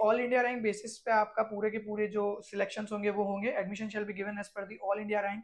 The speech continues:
in each test paper of जेम ट्वेंटी ट्वेंटी फ़ोर। और इसके अलावा admitting institutes एक बार जरूर देख लेना कि कौन कौन से एडमिटिंग institutes इसके अंदर है।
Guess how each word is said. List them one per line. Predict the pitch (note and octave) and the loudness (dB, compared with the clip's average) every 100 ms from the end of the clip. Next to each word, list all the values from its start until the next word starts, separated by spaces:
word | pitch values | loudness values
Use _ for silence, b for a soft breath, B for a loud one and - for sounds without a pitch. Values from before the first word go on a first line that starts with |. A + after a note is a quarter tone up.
| G#3+ | -8
in | |
each | G#3+ A#3 B3 - | -8 -4 -4 -4
test | A#3 A3 - | -2 -2 -4
paper | F#3+ G3+ G3+ | -4 0 0
of | G3+ - | 0 -6
जेम | F#3 F#3+ | -4 -4
ट्वेंटी | F#3+ F#3 | -4 -4
ट्वेंटी | F#3+ F#3+ G3 | -4 -4 -4
फ़ोर। | A3 C4+ B B B - | 0 0 B B B -4
और | G#3+ | -2
इसके | F#3+ - | -2 2
अलावा | B3+ A#3 B3 E4 - - | 6 6 6 4 0 0
admitting | A3 G#3 B3+ D4 | 2 2 0 0
institutes | C#4 B3 C4 B3 B3+ B3 | 0 0 -2 -2 -2 -2
एक | G#3+ | 0
बार | G#3+ | 0
जरूर | F#3+ F3 E3 | 0 -2 -4
देख | C#3 D3+ | -8 -10
लेना | D3 C#4 b b b | -10 -10 b b b
कि | A3+ | -2
कौन | A3+ A#3 | 4 4
कौन | A#3 A3+ | 4 0
से | A#3 | 2
एडमिटिंग | G3+ F#3+ G3+ G3+ | 0 0 -4 -6
institutes | F3 G3+ F#3+ F#3 | -6 -6 -4 -4
इसके | F#3 G3 | -8 -8
अंदर | D#3+ D3+ C#3 | -4 -4 -4
है। | C#3 | -10